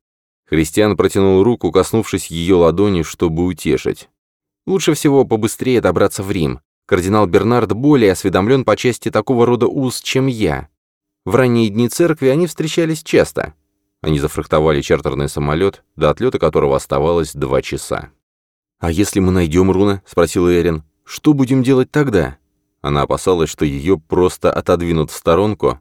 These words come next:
отделаются как-нибудь походя, как в прошлый раз. «Тогда мы все отправимся на поиски первого ангела», — ответил Христиан. «Первого ангела». Эрин чересчур хорошо знала пророчество, касающееся этой мифической фигуры.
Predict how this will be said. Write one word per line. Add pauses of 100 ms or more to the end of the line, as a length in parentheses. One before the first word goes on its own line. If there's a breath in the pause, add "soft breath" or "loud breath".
(160)
отделаются
как-нибудь
походя,
как
в
прошлый
раз. (540)
«Тогда
мы
все
отправимся
на
поиски
первого
ангела», — (120)
ответил
Христиан. (520)
«Первого
ангела». (440)
Эрин
чересчур
хорошо
знала
пророчество,
касающееся
этой
мифической
фигуры.